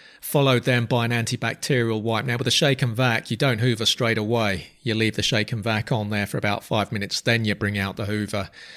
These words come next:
I've also got, I've forgotten what it's called, Vanish, that's it. I've got Vanish. Normally when I use shake and vac, I hoover and then I'll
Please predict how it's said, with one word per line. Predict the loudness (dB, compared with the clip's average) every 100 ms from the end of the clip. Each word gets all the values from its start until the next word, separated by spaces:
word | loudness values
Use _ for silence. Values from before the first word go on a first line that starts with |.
| -20 -20 -12 -4
I've | 0
also | 2 2 0 -2
got, | -2 -2 0
I've | -4
forgotten | -6 -6 -4
what | -4 -2
it's | -2
called, | -2 0 0 2
Vanish, | 4 4 4 2 0
that's | 0 0 0 0
it. | 0 -2 -14 -20 -20 -10
I've | -2
got | 0 0
Vanish. | 2 2 2 0 0
Normally | 2 4 4
when | 2 2
I |
use | 0 0
shake | 0 0 0 0
and | -4 -4
vac, | -2 0 -2 -4 -12 -16 -20 -18 -4
I | 0
hoover | 4 4 4 2 0 2
and | 2
then | 2
I'll | 2